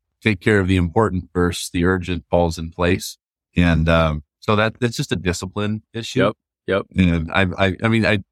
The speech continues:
Speaker 1: I probably should be more embarrassed about that, but I know even talking to my, my men on Friday mornings, it's just a reality that we, we battle up against and it never stops. Uh, but at my best, yes, that's it. And, you know, we, we, we go to, we go to a church. My,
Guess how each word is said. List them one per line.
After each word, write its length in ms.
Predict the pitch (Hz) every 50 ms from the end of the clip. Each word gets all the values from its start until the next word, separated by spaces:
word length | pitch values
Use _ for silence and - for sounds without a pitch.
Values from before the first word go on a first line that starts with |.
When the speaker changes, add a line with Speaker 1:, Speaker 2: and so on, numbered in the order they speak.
| _ _ _ _ -
Speaker 1:
I 40 | 85
probably 280 | 85 120 110 92 92
should 180 | 90 - 92 95
be 80 | 98 92
more 240 | 87 95 95 92
embarrassed 440 | 87 85 80 87 87 92 92 92 -
about 260 | 95 95 104 104 95
that, 180 | - 101 101 90
but 120 | 90 87
I 100 | 87 87
know 280 | 85 90 92 92 92 95
even 240 | 92 90 85 87 78
talking 300 | - 90 90 87 - 87
to 60 | 87
my, 280 | 85 85 85 82 82 - - _
my 120 | 85 85
men 300 | 82 85 87 90 90 87
on 220 | 87 87 87 82 87
Friday 280 | - 104 98 95 92
mornings, 460 | 87 90 101 107 104 101 95 87 80 -
it's 180 | 90 85 -
just 220 | - 92 87 - -
a 60 | 90
reality 500 | 87 85 87 87 92 95 95 87 85 82
that 220 | 85 82 - -
we, 220 | 78 82 82 82 - _ _ _ -
we 140 | 87 85
battle 360 | 78 80 87 85 85 85 87 87
up 160 | 87 85 -
against 400 | 80 82 90 85 87 85 - -
and 120 | 82 78
it 100 | 82 76 -
never 220 | 85 80 76 76
stops. 560 | - - - 85 82 80 78 - _ - _ _ _ _ _ _ _
Uh, 200 | 73 76 76 73
but 220 | 73 73 87 85 90
at 140 | 95 -
my 180 | - 95 87 85
best, 400 | 82 87 92 90 87 - - -
yes, 260 | 90 80 78 - -
that's 320 | - 90 87 82 - - -
it. 220 | 85 85 85 - -
And, 220 | 101 104 101 95 - _ _ _ _ _ _ _ _ _ _
you 60 | - 127
know, 100 | 131 127
we, 180 | 135 131 123 - _ _ _ _
we, 240 | - 151 135 123 120 -
we 100 | 120 110
go 280 | 120 123 120 117 110
to, 40 | -
we 120 | 110 110 101 - _ -
go 100 | 120 117
to 80 | 107
a 60 | 101
church. 340 | 87 - - 117 113 104 - - _ _ _ _ -
My, 160 | 98 95 95